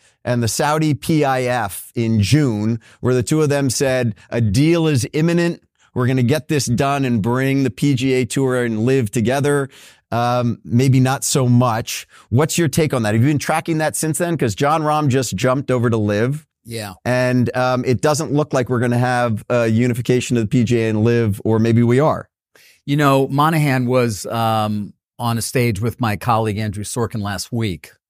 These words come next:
Speaker 2: and I was actually there at least enough to, to listen. I had been doing reporting on it. Willie's referring to back in June when they made the stunning announcement that they were going to merge, essentially.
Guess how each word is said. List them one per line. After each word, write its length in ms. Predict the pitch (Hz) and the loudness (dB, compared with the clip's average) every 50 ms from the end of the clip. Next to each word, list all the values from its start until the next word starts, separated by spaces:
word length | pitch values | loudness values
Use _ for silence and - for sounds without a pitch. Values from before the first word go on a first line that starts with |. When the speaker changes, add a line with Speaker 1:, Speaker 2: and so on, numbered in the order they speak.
| _ _ _ - | _ _ _ -10
Speaker 2:
and 140 | 101 104 | -8 -6
I 80 | 107 107 | -6 -6
was 140 | 98 92 - | -4 -4 -2
actually 320 | 92 104 - - 120 101 | -4 -4 -4 -4 -6 -4
there 240 | 92 101 113 107 110 | -2 -2 -2 -2 -2
at 80 | 101 98 | -4 -6
least 260 | 98 92 - - - | -8 -8 -10 -10 -10
enough 260 | 101 107 110 98 - | -8 -6 -6 -6 -6
to, 260 | - 101 95 117 120 _ _ - | -8 -10 -10 -10 -12 _ _ -14
to 100 | - 113 | -10 -6
listen. 340 | 107 110 117 104 - - 82 | -4 -4 -4 -4 -6 -8 -10
I 120 | 92 101 98 | -10 -10 -8
had 280 | 104 147 160 175 156 | -4 -2 -2 0 0
been 160 | 190 170 147 | 0 0 0
doing 420 | 120 139 135 135 131 127 120 117 - _ _ _ _ _ _ _ _ _ _ _ - | 0 2 2 2 2 0 -2 -4 -8 _ _ _ _ _ _ _ _ _ _ _ -2
reporting 500 | 123 104 - - 156 143 131 120 110 104 | -2 -2 0 2 4 4 6 4 4 2
on 200 | 95 92 95 98 | 2 2 0 0
it. 160 | 95 95 - _ _ _ - | -2 -4 -6 _ _ _ 2
Willie's 340 | 127 143 147 147 131 104 | 4 4 6 6 4 4
referring 460 | 123 127 113 - - 127 123 120 117 98 | 2 0 0 0 2 2 4 4 2 0
to 160 | - 117 107 | 0 -2 -2
back 320 | 90 110 113 107 101 - 113 | 0 0 0 -2 -2 -2 -2
in 160 | 104 101 90 | -2 -2 -2
June 340 | 90 107 120 120 120 113 107 | 0 0 2 2 2 2 0
when 120 | 107 104 | 0 -2
they 100 | 101 101 | -2 -2
made 240 | 101 104 104 98 80 | -2 -2 -2 -2 -2
the 80 | 101 | -4
stunning 400 | - - - - 117 113 110 107 | -6 -6 -2 0 0 0 2 0
announcement 640 | 104 98 98 95 95 98 95 - - 110 104 95 - | 0 -2 -2 -4 -4 -6 -6 -6 -6 -4 -6 -4 -4
that 180 | 104 92 82 - | -4 -6 -4 -2
they 120 | 113 98 | -4 -2
were 240 | 92 90 87 87 - _ _ _ _ _ _ - | -2 -2 -4 -4 -6 _ _ _ _ _ _ -6
going 220 | - 110 107 104 - | -4 -4 -4 -4 -6
to 140 | - 107 | -6 -6
merge, 480 | 98 101 104 110 107 107 107 104 95 104 | -6 -4 -4 -2 0 0 -2 -2 -4 -6
essentially. 640 | 98 - - 107 101 92 - - 107 104 104 104 | -8 -8 -6 -6 -6 -6 -6 -6 -4 -4 -6 -8